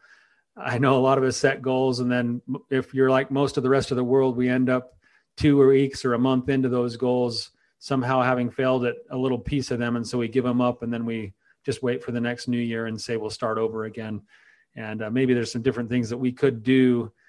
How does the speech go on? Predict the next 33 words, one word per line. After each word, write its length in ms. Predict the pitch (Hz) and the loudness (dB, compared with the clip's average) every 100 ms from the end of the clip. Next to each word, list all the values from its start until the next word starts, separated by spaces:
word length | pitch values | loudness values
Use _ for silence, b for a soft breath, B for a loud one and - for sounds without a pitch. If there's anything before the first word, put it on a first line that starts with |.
| b b | b b
to 100 | 127 | -8
set 300 | - 143 - | -4 -4 -2
better 240 | 127 123 120 | -4 -2 -2
goals 680 | 123 120 117 117 - 117 - | -2 -2 -2 -4 -8 -18 -16
that 100 | 120 | -10
are 60 | 117 | -4
more 200 | 127 127 | -2 -2
sustainable, 960 | - 110 - 131 127 117 117 113 113 b b b _ | -4 -8 -2 0 0 0 -2 -2 -4 b b b _
that 100 | 135 | -8
can 100 | 127 | -4
allow 320 | 123 120 120 | -2 0 0
us 100 | 117 | 0
to 120 | - | -4
have 200 | 117 120 | -2 -2
growth 280 | 117 120 110 | -2 -2 -2
and 100 | 113 | -6
change 380 | - 120 113 - | -6 -6 -6 -8
throughout 280 | 120 110 117 | -8 -6 -8
the 80 | 113 | -10
entire 380 | 110 120 113 110 | -8 -6 -4 -6
year. 360 | 113 113 113 | -6 -6 -4
And 100 | 110 | -4
I 60 | 110 | -2
hope 200 | 120 117 | -4 -4
that 100 | 120 | -8
you 100 | 117 | -4
guys 240 | 117 110 | -4 -4
are 60 | 107 | -6
setting 320 | - 117 110 | -6 -6 -4
those 320 | 113 110 104 | -8 -8 -10
and 200 | 104 95 - _ _ _ _ _ _ _ _ _ _ _ | -10 -10 -14 _ _ _ _ _ _ _ _ _ _ _
looking 360 | 127 127 131 120 | -2 0 0 -2
at 220 | 113 - | -4 -10